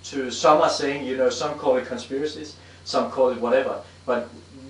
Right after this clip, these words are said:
we look at how society is and what is going on. And it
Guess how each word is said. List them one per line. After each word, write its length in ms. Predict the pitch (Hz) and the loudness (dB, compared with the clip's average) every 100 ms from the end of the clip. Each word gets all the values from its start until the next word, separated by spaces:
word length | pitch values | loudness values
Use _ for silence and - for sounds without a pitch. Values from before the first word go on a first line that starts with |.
| 139 | -4
we 120 | 165 | 0
look 200 | 165 160 | 2 2
at 160 | 147 - | 2 0
how 160 | 131 123 | 0 -2
society 640 | - - 117 107 127 117 | -2 0 2 2 0 -6
is 160 | - - | -8 -8
and 160 | 117 | -8
what 120 | 113 117 | -4 -4
is 120 | - | -4
going 260 | 123 113 - | -4 -2 -4
on. 160 | 208 - - - - - - - | -6 -10 -18 -20 -20 -20 -20 -8
And 300 | - 190 - - - | -4 -2 -4 -14 -18
it 100 | 156 | -16